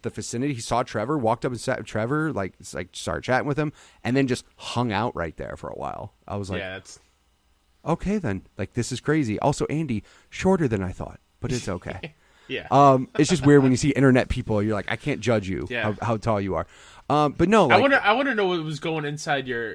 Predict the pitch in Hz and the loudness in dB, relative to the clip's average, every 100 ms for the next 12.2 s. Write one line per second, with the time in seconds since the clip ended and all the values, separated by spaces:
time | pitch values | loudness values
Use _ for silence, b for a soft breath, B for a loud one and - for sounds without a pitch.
0 | - 117 107 135 156 107 95 101 - 117 | -12 -10 -8 -4 -4 -4 -10 -14 -10 -10
1 | 120 127 127 131 127 127 123 _ 123 117 | -6 -6 -4 -6 -6 -8 -14 _ -16 -16
2 | 117 - 117 117 147 113 190 196 - - | -18 -10 0 2 2 4 8 8 6 4
3 | 185 160 160 151 117 110 180 135 65 101 | 4 4 2 2 2 0 0 0 -4 -12
4 | - - 110 - 110 131 135 127 - _ | -14 -4 -4 -4 -2 0 0 -2 -8 _
5 | 123 135 127 127 131 214 208 202 185 - | 0 2 4 4 8 8 8 6 4 4
6 | - 131 - 160 151 170 156 143 165 151 | 4 4 0 -4 -2 -2 -2 -2 -2 4
7 | 175 170 214 190 190 139 131 139 120 117 | 6 8 8 8 4 2 2 0 0 -2
8 | - 135 147 147 139 - - 123 120 113 | 0 2 4 2 -2 -4 -4 -2 -2 -6
9 | 113 127 165 175 143 123 113 110 b b | -6 -2 0 2 0 -2 -4 -6 b b
10 | b b 120 143 - - 139 135 120 123 | b b -4 -2 -2 -4 -4 -4 -8 -6
11 | 139 131 78 123 127 127 95 87 113 127 | -4 -4 -6 -6 -4 -4 -6 -8 -8 -4
12 | 170 | -4